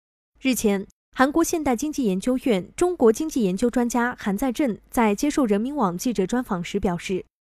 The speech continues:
十九大不仅指明了中国今后五年的发展方向，还将对世界经济局势产生重要影响。韩在正认为，在过去五年里，虽然世界经济增速持续放缓，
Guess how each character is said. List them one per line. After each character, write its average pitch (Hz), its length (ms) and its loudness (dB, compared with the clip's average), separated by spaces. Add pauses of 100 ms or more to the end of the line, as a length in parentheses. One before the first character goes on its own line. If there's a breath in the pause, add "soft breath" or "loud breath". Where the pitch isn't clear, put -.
(360)
十 330 200 4
九 302 160 4
大 254 320 0
不 262 120 0
仅 240 200 0
指 208 160 0
明 180 160 -2
了 214 100 4
中 311 200 -2
国 214 180 4
今 320 180 -4
后 294 180 2
五 196 240 0
年 175 200 -4
的 262 80 -2
发 262 180 -4
展 180 140 -4
方 208 200 -4
向， 220 240 -2 (380)
还 247 160 2
将 339 220 0
对 277 160 4
世 311 200 0
界 220 140 2
经 220 160 0
济 220 140 -2
局 185 180 -2
势 196 380 -2
产 185 180 -2
生 226 240 0
重 254 160 0
要 180 160 -2
影 175 160 -4
响。 - 240 -4 (640)
韩 226 180 2
在 285 120 2
正 269 180 0
认 220 160 4
为， 185 240 -2 (380)
在 330 160 2
过 349 160 4
去 339 120 0
五 220 140 2
年 180 220 -2
里， 190 240 -6 (240)
虽 285 160 2
然 254 180 2
世 320 160 -2
界 240 140 2
经 262 180 -4
济 220 220 0
增 269 180 -4
速 214 220 0
持 214 180 -6
续 285 100 -2
放 269 220 -2
缓， 170 260 -4